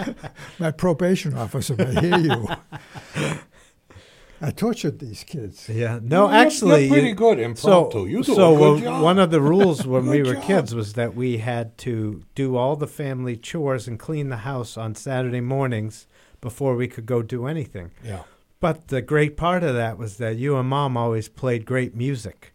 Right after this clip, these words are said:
Speaker 2: We had.
Speaker 1: So we, we, even though we were kinda miserable because we were kids and we didn't wanna be cleaning and vacuuming and all that crap,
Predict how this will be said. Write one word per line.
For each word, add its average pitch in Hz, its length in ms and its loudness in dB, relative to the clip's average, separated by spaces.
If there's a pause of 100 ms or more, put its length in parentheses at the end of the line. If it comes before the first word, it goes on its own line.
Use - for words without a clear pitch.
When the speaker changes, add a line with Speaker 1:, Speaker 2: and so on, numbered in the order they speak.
(240)
Speaker 2:
We 107 100 -8
had. 98 320 -10
Speaker 1:
So 143 240 0
we, 139 480 0
we, 139 420 -4
even 175 340 0
though 170 120 4
we 135 180 4
were 127 140 0
kinda 170 340 -2
miserable 131 600 -2
because 120 360 -6
we 120 100 -4
were 110 100 -4
kids 123 320 -4
and 104 80 -6
we 117 80 -2
didn't 127 160 0
wanna 120 160 -2
be 101 140 -10
cleaning 151 520 -4
and 98 80 -10
vacuuming 120 580 -4
and 117 100 -4
all 120 120 0
that 110 220 -2
crap, 147 400 -2